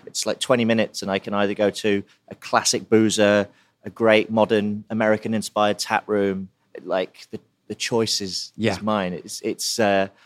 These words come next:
Speaker 1: I do, uh, I try not to take it for granted.
Speaker 2: It might be the best city in the U K for beer. Just
Speaker 1: Uh,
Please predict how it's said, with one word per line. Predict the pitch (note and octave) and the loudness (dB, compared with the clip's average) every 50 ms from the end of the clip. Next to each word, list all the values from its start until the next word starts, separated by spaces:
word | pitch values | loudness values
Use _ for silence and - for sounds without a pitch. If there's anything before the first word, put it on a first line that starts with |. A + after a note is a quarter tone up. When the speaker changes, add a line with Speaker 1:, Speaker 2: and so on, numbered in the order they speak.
| - - | -12 -8
Speaker 1:
I | A#2+ G#2+ | -8 -4
do, | - C3 B2+ B2 B2 A#2+ A#2 A2+ | 2 2 2 4 4 4 6 6
uh, | G#2+ G2+ G2+ - - | 8 8 6 4 2
I | - | -2
try | - - - D3+ | 0 6 6 6
not | C#3 A#2+ - | 6 4 -2
to | - - | -2 -4
take | F#2 F2+ - | -4 -6 -6
it | F2 - | -10 -16
for | G2 | -10
granted. | E2+ F2+ D2 D#2+ - - D#2+ - - - - - _ _ _ _ - | -6 -6 -6 -6 -8 -14 -14 -16 -16 -20 -20 -20 _ _ _ _ -6
Speaker 2:
It | - F#3+ | 0 4
might | A3 B3 A#3 | 6 6 6
be | G3+ E3+ C3 | 6 4 4
the | A#2 | 4
best | F#2+ B2 G#2 - - | 4 2 0 0 -2
city | - A2+ E2+ G#2+ A2 A2 | -2 -2 0 0 0 2
in | A2 G#2+ G#2+ | 2 2 2
the | A2 A2 A2 A2 A2 A2+ | 2 2 2 0 -2 -2
U | A#2+ A#2 A#2 | -4 -4 -2
K | - D3+ D#3+ | 0 -2 -2
for | D#3+ F#3+ | -2 -2
beer. | F#3 A3 B3 A#3+ - - _ - D#3 | -4 -2 0 -2 -2 -4 _ -12 -4
Just | - - - | 4 8 8
Speaker 1:
Uh, | - G3 E3+ C3 - - - - - - B3 - - C4 - - | 10 10 10 8 8 6 4 2 2 0 0 0 -2 -4 -6 -8